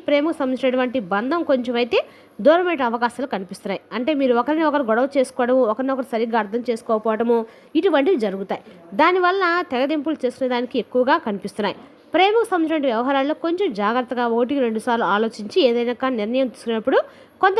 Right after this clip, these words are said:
జాగ్రత్త తీసుకోండి. అలాగే మీకు మంచి మిత్రులు అలాగే సహచరులు ఏదైనా కానీ ఒక సూచన కానీ సలహా కానీ ఇస్తే రేపటి రోజు మీరు పనిచేసే చోట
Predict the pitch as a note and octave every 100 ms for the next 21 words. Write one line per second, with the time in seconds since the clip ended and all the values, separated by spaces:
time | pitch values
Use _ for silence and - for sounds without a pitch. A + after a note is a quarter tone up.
0 | D4+ A#3 A#3+ C4 C#4 B3 G#3 - G3+ G3
1 | G3 B3+ D4 D#4 D4+ C4 A3 C#4 F4+ D4+
2 | A#3+ C#4+ C4+ A#3+ C4+ C4 A3+ A#3 B3 A3+
3 | A3 A3 A3+ A3 C4+ C5 - - - E4
4 | G4+ F4 F4 F#4+ F4 D#4 D#4 C#4+ A#3+ B3+
5 | B3+ A#3 A3 - C#4+ C#4 A3+ A3+ B3 A#3
6 | A#3 E4+ D#5 - - - E4 G4+ A4 G#4+
7 | F#4 D4 B3+